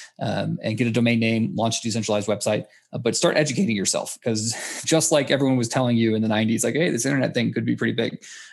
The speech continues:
Um, we're telling you today, this, this crypto thing could be pretty big. And,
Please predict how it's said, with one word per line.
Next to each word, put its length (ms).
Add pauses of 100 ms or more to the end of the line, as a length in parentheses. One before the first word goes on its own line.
Um, 320
we're 80
telling 260
you 100
today, 180
this, 260
this 480
crypto 200
thing 200
could 80
be 100
pretty 200
big. 280 (320)
And, 320